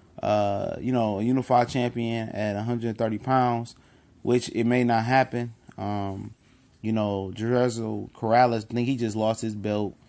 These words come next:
um, to some guy. I mean, Tank don't wanna fight, even though Tank don't, Tank and Tevin is going through their saga. See, hopefully they fight soon. Um, you know, him and Tevin and, and Lomachenko was good friends, so I don't know if they gonna fight. They sparred a lot together.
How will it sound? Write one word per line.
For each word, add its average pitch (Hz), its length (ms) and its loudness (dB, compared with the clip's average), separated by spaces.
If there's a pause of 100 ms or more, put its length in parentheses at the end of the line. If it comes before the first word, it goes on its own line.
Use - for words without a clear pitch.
(360)
um, 101 240 -6
to 95 80 -10
some 117 260 0
guy. 98 400 0
I 101 40 -6
mean, 101 480 -6 (320)
Tank 127 320 2
don't 120 200 0
wanna 117 140 0
fight, 113 260 2
even 117 120 0
though 107 100 -2
Tank 117 240 -2
don't, 104 220 -4
Tank 127 220 0
and 110 80 -4
Tevin 123 280 2
is 107 120 -4
going 110 180 0
through 110 100 -4
their 110 140 0
saga. 107 360 2
See, 117 160 -2
hopefully 117 380 0
they 110 140 0
fight 107 300 -2
soon. 107 360 -4 (480)
Um, 101 640 -4 (180)
you - 60 -4
know, 117 100 2
him 135 180 2
and 117 100 -4
Tevin 127 380 2
and, - 20 0
and 107 540 -4
Lomachenko 117 500 0
was 104 180 -4
good 110 200 -4
friends, 107 360 -2
so 101 120 0
I 110 80 4
don't 113 100 0
know 107 80 0
if 101 80 -6
they 104 100 -2
gonna 101 160 -4
fight. 104 220 -2
They 104 100 -4
sparred 107 340 0
a 98 40 -2
lot 101 180 2
together. 95 440 -6